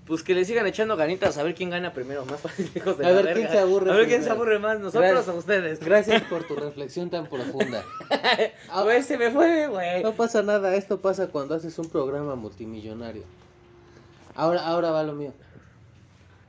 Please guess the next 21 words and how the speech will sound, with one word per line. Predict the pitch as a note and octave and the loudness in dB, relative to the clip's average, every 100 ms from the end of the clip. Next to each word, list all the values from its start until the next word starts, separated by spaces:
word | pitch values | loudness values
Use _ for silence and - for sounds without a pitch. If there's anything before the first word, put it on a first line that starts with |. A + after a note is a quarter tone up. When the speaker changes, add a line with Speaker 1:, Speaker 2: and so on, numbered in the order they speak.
| _ - _ _ _ - - _ - | _ -20 _ _ _ -20 -20 _ -2
Speaker 2:
Yo | D#3+ | 0
no | G3 G3 | 0 -2
voy | F#3+ F#3+ | -2 -2
a | F3+ | -2
decir, | A#2+ C3+ D3 | -6 -8 -12
como | - C3+ C3 | -10 -10 -8
he | |
dicho | C3 C3 C#3 | -10 -12 -12
en | B2 | -10
otros | B2+ C#3 C3 | -10 -14 -12
capítulos, | G#2+ A#2+ - D3 F3+ G#3 - _ _ _ - - _ _ _ - - | -12 -12 -10 -8 -8 -10 -18 _ _ _ -20 -20 _ _ _ -20 -20
dense | A#2+ D3+ E3 - E3+ | -4 -2 -2 -6 -4
la | C3+ | -4
oportunidad. | A2 A2 G#2+ - A#2 A2 A2+ A2+ - _ _ _ _ _ _ _ _ _ _ _ B2+ | -6 -10 -14 -12 -12 -10 -10 -10 -12 _ _ _ _ _ _ _ _ _ _ _ -8
Date | C#3 C#3+ D3+ | -6 -6 -8
la | B2+ | -8
oportunidad, | G#2 - G2+ - A2 A#2 C3+ C#3 | -10 -12 -18 -18 -18 -12 -12 -10
no | D#3 | -12
voy | D3+ D#3+ | -10 -10
a | D3+ | -10
decir. | B2+ C#3 | -12 -16